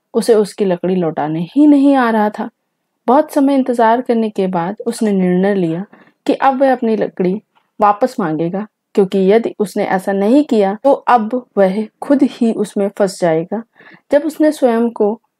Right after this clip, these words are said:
उसने दलदल से बाहर निकालने के लिए अपनी लकड़ी वापस मांगी, तो उसने देने से इनकार कर दिया और कहा, "इतने समय से तो ये लकड़ी मेरे पास थी, तब तो तुम्हें कोई परेशानी नहीं हुई,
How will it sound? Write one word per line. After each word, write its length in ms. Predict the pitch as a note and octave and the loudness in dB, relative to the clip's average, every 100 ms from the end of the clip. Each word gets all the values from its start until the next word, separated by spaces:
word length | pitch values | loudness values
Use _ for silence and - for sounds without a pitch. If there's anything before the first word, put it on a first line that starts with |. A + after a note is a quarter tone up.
| _ - | _ -8
उसने 260 | - G3 | -4 -4
दलदल 540 | F#3 F3+ F#3 G#3+ G#3+ A3 | 0 0 2 2 0 -2
से 120 | - | -4
बाहर 320 | E3+ E3 D#3+ F#3+ | -2 -2 -2 -2
निकालने 560 | F#3+ F3+ E3 E3+ F3 | -2 0 -2 0 -2
के 140 | F#3 F3 | -2 -2
लिए 220 | F3 - | -2 -4
अपनी 280 | G#3+ A3 G#3+ | -4 -2 0
लकड़ी 320 | G3+ F#3 G#3+ | 0 0 0
वापस 380 | G#3 D3 - F#3 D#3 | 2 0 -2 -10 -8
मांगी, 360 | C#3 E3 G3+ _ _ _ _ - | -8 -8 -10 _ _ _ _ 0
तो 100 | B3+ | 0
उसने 580 | - - F#3+ F#3+ F3+ G3+ _ _ - | 0 -6 -4 -2 -2 -4 _ _ -4
देने 280 | G3 G#3+ A#3 | 2 4 4
से 120 | A#3 | 2
इनकार 380 | B3 G#3+ G3 F3 | 0 0 0 -2
कर 180 | E3+ D#3+ | 0 -4
दिया 300 | D#3 D#3+ E3 - - | -2 -6 -6 -10 2
और 140 | C4 C#4+ | 2 2
कहा, 360 | A#3+ G3 F3 - _ - | -2 -2 -8 -10 _ -4
"इतने 260 | B3 E4 F4 | 0 4 4
समय 300 | D#4+ C#4 C4+ | 4 2 2
से 160 | B3+ | 0
तो 140 | A#3 A3 | 2 2
ये 180 | G3 | 4
लकड़ी 420 | F#3 E3 - E3 F#3 _ _ - | 2 2 -2 -6 -6 _ _ 0
मेरे 200 | B3+ D#4+ | 2 2
पास 280 | D4 A3 A3 | 2 0 0
थी, 260 | G#3+ G#3 _ - | -4 -4 _ -4
तब 120 | F#3+ - | -4 0
तो 100 | E3+ | 0
तुम्हें 280 | F3 E3 | 0 -2
कोई 180 | D#3 F3+ | 0 2
परेशानी 600 | A#3+ C4+ C#4 C4+ C4+ C4+ | 4 4 2 2 2 4
नहीं 320 | C4 B3 B3+ | 4 4 2
हुई, 240 | A#3 A#3+ | 4 2